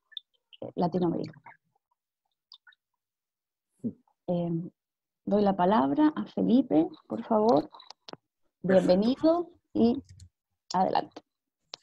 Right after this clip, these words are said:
Speaker 3: Muchas gracias. Eh, bueno, estoy muy contento de estar, eh, acá conversando con ustedes, eh, y le agradezco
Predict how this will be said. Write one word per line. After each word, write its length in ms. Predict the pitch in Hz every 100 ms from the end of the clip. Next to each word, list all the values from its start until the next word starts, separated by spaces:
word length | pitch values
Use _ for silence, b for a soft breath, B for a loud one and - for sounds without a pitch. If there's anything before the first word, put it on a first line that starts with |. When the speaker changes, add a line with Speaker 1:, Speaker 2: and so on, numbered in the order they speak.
| _ - _ -
Speaker 3:
Muchas 180 | 185
gracias. 680 | 170 135 127 120 - - - -
Eh, 480 | 160 151 147 143 143
bueno, 160 | 180 175
estoy 140 | 170
muy 120 | 170
contento 500 | 185 175 190 180 196
de 60 | 185
estar, 300 | - 170 175
eh, 760 | 156 147 143 139 135 131 131 131
acá 480 | 139 151 151 151 -
conversando 480 | 156 143 - 160 165
con 100 | 156
ustedes, 480 | 143 - 180 202 196 - - -
eh, 200 | 143 139 143 139
y 40 |
le 100 | 139
agradezco 320 | 139 139 151